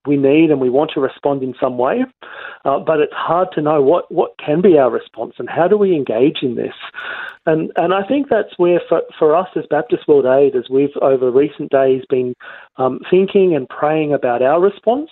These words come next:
and about the way that we can invite other Christians to be part of this, we really have wanted to start there to say that it, it's about starting with prayer.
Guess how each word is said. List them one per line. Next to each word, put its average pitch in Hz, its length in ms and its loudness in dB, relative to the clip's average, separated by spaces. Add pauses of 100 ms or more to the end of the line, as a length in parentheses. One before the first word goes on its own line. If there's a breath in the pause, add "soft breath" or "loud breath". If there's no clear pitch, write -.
and 160 120 -2
about 135 240 0
the 139 80 2
way 139 300 2
that 139 140 0
we 131 140 -4
can 127 180 -10
invite - 360 -10
other 131 200 2
Christians 131 640 -2
to - 100 -2
be 123 120 -2
part 135 280 0
of 143 140 2
this, 233 160 2 (640 loud breath)
we 214 100 6
really 247 440 2
have 190 160 0
wanted 170 420 2
to 165 60 -6 (100)
start 143 360 0
there 120 300 -2 (200)
to 147 180 -18
say 156 160 2
that 151 140 2 (120)
it, 165 120 0 (120)
it's 185 220 -2
about 175 400 0
starting 135 380 -2
with 123 180 -4
prayer. 110 320 -4